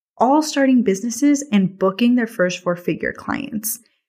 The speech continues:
which is why our group calls are in the evenings to accommodate to your busy schedule. And we have so many other tools to support your success in starting your entrepreneurship journey in just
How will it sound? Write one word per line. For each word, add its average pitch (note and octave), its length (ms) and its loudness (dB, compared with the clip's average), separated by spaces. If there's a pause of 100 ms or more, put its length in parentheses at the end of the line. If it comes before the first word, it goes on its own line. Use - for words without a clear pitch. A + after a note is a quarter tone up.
(340)
which B3+ 360 -2
is C#4+ 180 -2
why F#3 580 0
our F#3 200 -2
group A3 280 -4
calls G#3+ 340 -2
are G3+ 100 0
in F#3 180 -2
the E3 220 -2
evenings A#3 600 -2
to G3+ 80 0
accommodate G#3 680 -2
to G3+ 80 -10
your F3 140 -2
busy E3 280 -4
schedule. A3 640 0 (360)
And G3+ 140 4
we G#3+ 100 4
have A3 240 0
so A3 320 -2
many A3+ 340 0
other F#3+ 220 0
tools F#3+ 380 -2
to G3+ 120 -4
support - 380 -6
your F3+ 100 -8
success F3+ 640 -2 (280)
in G3+ 100 2
starting G3 680 -2
your F3+ 320 0
entrepreneurship E3+ 840 -2
journey F#3 460 -2
in F#3 280 -2 (120)
just G3 460 0